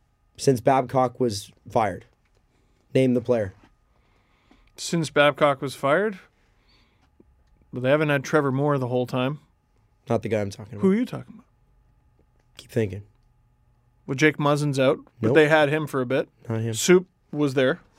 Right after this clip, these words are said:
Speaker 1: Nope. Not,
Speaker 2: for a bit.
Speaker 1: nope.
Speaker 2: Oh, yeah, Andreas Johnsson basically hasn't played under Keefe.
Speaker 1: Andreas Johnsson. That's a
Speaker 2: So you
Speaker 1: guy.
Speaker 2: think he's part of the deal?
Speaker 1: So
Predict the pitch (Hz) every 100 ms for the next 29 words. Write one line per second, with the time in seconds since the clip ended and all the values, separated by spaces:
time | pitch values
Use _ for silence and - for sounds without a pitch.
0 | _ 117 151 - _ - 101 160 139 139
1 | - - 113 143 _ _ _ _ _ _
2 | _ - 240 294 214 202 269 370 180 190
3 | 262 208 151 175 175 170 135 147 170 151
4 | 135 170 165 143 131 165 151 - _ 123
5 | 101 101 107 110 117 147 - - _ _
6 | _ _ _ _ _ _ _ _ _ _
7 | _ _ _ - _ - 143 190 185 196
8 | 214 220 202 - 190 160 135 175 240 -
9 | 131